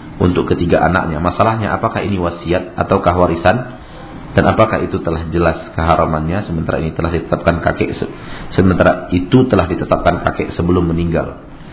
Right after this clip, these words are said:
Apakah itu, ketetapan kakek itu dibagi ketika dia hidup atau tidak?" Kalau dibagi ketika hidup, itu sah. Itu namanya hibah.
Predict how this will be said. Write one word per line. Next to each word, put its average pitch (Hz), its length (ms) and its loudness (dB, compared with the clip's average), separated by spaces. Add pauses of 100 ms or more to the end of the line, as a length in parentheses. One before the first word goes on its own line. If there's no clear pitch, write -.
(680)
Apakah 151 400 2
itu, 120 560 -2 (160)
ketetapan 110 400 2
kakek 104 320 -4
itu 113 80 -2
dibagi 104 480 2
ketika - 320 0
dia 90 160 0
hidup 95 240 -2
atau 110 240 -2
tidak?" - 320 -2 (1000)
Kalau 117 160 4
dibagi 147 400 0
ketika 107 320 0
hidup, 90 320 0 (640)
itu 170 160 6 (100)
sah. - 300 -2 (560)
Itu 131 160 4
namanya 101 320 2
hibah. 104 440 0